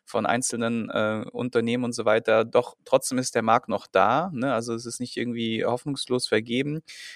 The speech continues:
Aber ich möchte da trotzdem noch mal einen kleinen Warnhinweis aussprechen, äh, bezüglich, ähm, dieser ganzen Ausbildung, die da angeboten werden.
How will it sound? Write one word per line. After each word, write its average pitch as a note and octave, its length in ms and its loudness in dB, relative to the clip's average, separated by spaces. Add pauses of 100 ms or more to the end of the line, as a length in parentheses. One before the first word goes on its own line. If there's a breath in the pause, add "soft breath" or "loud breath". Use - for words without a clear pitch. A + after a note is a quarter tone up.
(140)
Aber - 120 4
ich B2+ 60 -2
möchte C#3 160 4
da C3 60 10
trotzdem C#3+ 300 -2
noch C#3 80 2
mal B2 280 4
einen B2 180 -4
kleinen B2 540 2
Warnhinweis A2+ 720 2
aussprechen, B2 960 0
äh, A2 260 0 (140)
bezüglich, A2+ 800 -2
ähm, G#2 680 0
dieser A2 320 -4
ganzen G#2+ 260 2
Ausbildung, A2 540 2
die A2 80 -10
da F#2+ 140 2
angeboten G2+ 520 -4
werden. F2+ 380 0